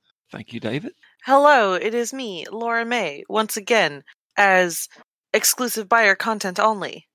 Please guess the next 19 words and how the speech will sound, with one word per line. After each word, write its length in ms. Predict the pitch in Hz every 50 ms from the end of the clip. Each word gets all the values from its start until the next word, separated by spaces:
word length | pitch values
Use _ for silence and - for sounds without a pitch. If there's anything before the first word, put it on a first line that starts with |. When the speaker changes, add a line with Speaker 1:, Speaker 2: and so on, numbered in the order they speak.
| _ -
Speaker 1:
No, 320 | 131 143 180 214 170 110
you're 200 | 110 151 202 233
on, 360 | 208 175 170 156 143 131 117 -
you're 180 | - 175 226 247
on 140 | 196 151
general 360 | 120 - 151 156 165 170 180 160
distribution 680 | 170 170 - - 151 131 143 131 117 - - 113 104
today, 300 | - - 120 117 123 117
lady. 260 | 113 120 127 131 143 - - - - - - _ - - -
<laughs> 480 | - - _ - - - - - - -
Speaker 2:
I 60 | -
Speaker 1:
You're 80 | 294 175 247
Speaker 2:
thought 60 | 214
this 80 | 160 175
Speaker 1:
good. 120 | 220 -
Speaker 2:
was 140 | 240 220 208
via 180 | 226 240 220 -
patron 420 | - 196 233 240 - - 180 170
episode. 540 | 170 - - - - 180 156 147 156 175